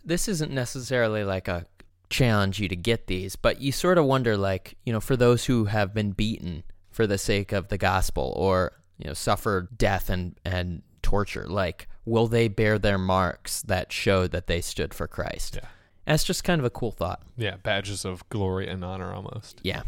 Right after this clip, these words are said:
Speaker 2: Yeah. Cool. And I think this is where we've kind of been wanting to spend some time. This last idea is that there's this fullness of eternity now. And so there's so much speculation, both grounded in biblical ideas and also just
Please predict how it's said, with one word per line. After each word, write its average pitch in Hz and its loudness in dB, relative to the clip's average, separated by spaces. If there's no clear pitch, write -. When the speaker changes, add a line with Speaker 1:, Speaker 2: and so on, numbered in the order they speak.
Speaker 2:
Yeah. 87 -8
Cool. 117 6
And 131 2
I 127 4
think 135 2
this 120 0
is 107 -4
where 101 2
we've 92 -2
kind 95 -4
of 87 -8
been 85 -6
wanting 87 -6
to - -12
spend - -6
some 87 -14
time. 85 -6
This 85 -6
last 87 0
idea 87 -4
is 92 -8
that 90 -6
there's 113 2
this 107 0
fullness 123 0
of 101 4
eternity 113 -2
now. 87 -2
And 101 -4
so 110 2
there's 127 4
so 180 8
much 147 2
speculation, 107 2
both 127 6
grounded 110 0
in 101 -4
biblical 101 -4
ideas 92 -2
and 95 -4
also 90 2
just - -4